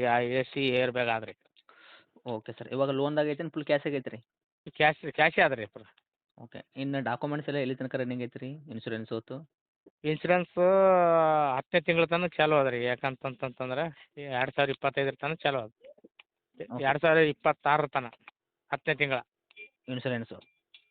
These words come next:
Speaker 1: ಹ್ಮ್.
Speaker 2: ಓಕೆ. ಎಫ್ ಸಿ ಅಂತೂ ರನ್ನಿಂಗ್ ಇದ್ದೇ ಇರುತ್ತೆ?
Speaker 1: ನಾ ರನ್ನಿಂಗ್ ಇರ್ತದೆ. ಇದೇ ತಿಂಗಳ ಹತ್ತನೇ ತಿಂಗಳಕ್ಕೆ ಮುಗಿತದ ನೋಡ್ರಿ.
Speaker 2: ಏನ್ರಿ?
Speaker 1: ಇದೇ ವರ್ಷ ಹತ್ತನೇ ತಿಂಗಳಕ್ಕೆ ಮುಗಿತದ್ರಿ.
Speaker 2: ಇದು ಇನ್ಶೂರೆನ್ಸ್ ರೀ?
Speaker 1: ಹಾ, ಇನ್ಶೂರೆನ್ಸ್.
Speaker 2: ಓಕೆ ಸರ್.
Speaker 1: ಹ್ಮ್.
Speaker 2: ಆ,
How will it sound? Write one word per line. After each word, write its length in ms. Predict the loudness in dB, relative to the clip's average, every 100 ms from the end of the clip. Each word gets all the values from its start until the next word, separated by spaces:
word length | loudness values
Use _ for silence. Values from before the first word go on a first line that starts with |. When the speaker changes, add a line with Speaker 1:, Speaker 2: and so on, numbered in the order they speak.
| -8
Speaker 1:
ಹ್ಮ್. 240 | -8 -6 -12 _ _ _ _ _
Speaker 2:
ಓಕೆ. 180 | -10 -6
ಎಫ್ 160 | -6 -4
ಸಿ 80 |
ಅಂತೂ 160 | -2 0
ರನ್ನಿಂಗ್ 340 | 0 0 -2
ಇದ್ದೇ 140 | 0 0
ಇರುತ್ತೆ? 360 | -2 -6 -18 _ _ _ _ _ -10 0
Speaker 1:
ನಾ 280 | 2 4
ರನ್ನಿಂಗ್ 320 | 2 0 -2 -4
ಇರ್ತದೆ. 480 | -6 -8 -12 -14 _ -10
ಇದೇ 200 | 0 0
ತಿಂಗಳ 260 | 2 4 6 6
ಹತ್ತನೇ 240 | 2 -2
ತಿಂಗಳಕ್ಕೆ 400 | -2 0 0 0
ಮುಗಿತದ 260 | -4 -4 -4
ನೋಡ್ರಿ. 440 | -6 -6 -12 _ -20 _ _ _ _ _ _ _ _ _ -6
Speaker 2:
ಏನ್ರಿ? 260 | -4 -4 -6 -10 _ _ _ _ _ _ _ -6
Speaker 1:
ಇದೇ 200 | 6 8
ವರ್ಷ 260 | 8 6
ಹತ್ತನೇ 300 | 2 2 0
ತಿಂಗಳಕ್ಕೆ 340 | 2 4 4 2
ಮುಗಿತದ್ರಿ. 440 | 2 2 2 -2 -8
Speaker 2:
ಇದು 160 | -6 -4
ಇನ್ಶೂರೆನ್ಸ್ 400 | -2 -2 -2 -4
ರೀ? 100 | -8 -8 -10 -16 _ -2
Speaker 1:
ಹಾ, 160 | 2
ಇನ್ಶೂರೆನ್ಸ್. 600 | 2 0 -2 -6 -6 _ _ _ _
Speaker 2:
ಓಕೆ 260 | -12 -10 -14
ಸರ್. 200 | -18 -20 _ _ _ _ _ -20 -10
Speaker 1:
ಹ್ಮ್. 60 | -4
Speaker 2:
ಆ, 160 | -2